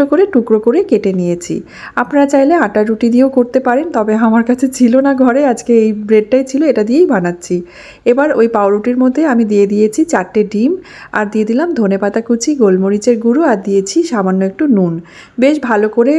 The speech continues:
ডিমটাকে পাউরুটির সাথে মিশিয়ে নিয়েছিলাম। এবার ফ্রাইং প্যানের মধ্যে খুব সামান্য তেল দিয়েছি, আপনারা চাইলে এখানে একটু বাটারও দিতে পারেন। এবারে পাউরুটি আর মাখানো ডিমটা যে ছিল, সেটাকে এইভাবে আমি ভালো করে ছড়িয়ে দিলাম।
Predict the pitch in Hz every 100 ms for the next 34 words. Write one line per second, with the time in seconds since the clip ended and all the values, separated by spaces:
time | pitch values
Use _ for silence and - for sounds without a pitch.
0 | 311 320 185 208 208 202 214 277 247 196
1 | 196 214 208 226 254 226 220 - 254 262
2 | 262 262 285 392 - - - - 233 302
3 | 349 226 208 208 220 226 226 247 311 -
4 | 294 247 196 202 208 208 190 190 190 233
5 | 240 349 359 214 214 208 214 220 311 285
6 | 269 262 294 220 220 269 262 220 185 190
7 | 170 170 - - - - - 233 262 320
8 | 240 196 214 214 294 277 233 208 226 233
9 | 208 202 208 226 220 226 226 240 392 -
10 | 196 185 185 415 440 - - - 208 208
11 | 226 285 233 240 190 180 180 214 339 -
12 | 240 185 170 156 151 156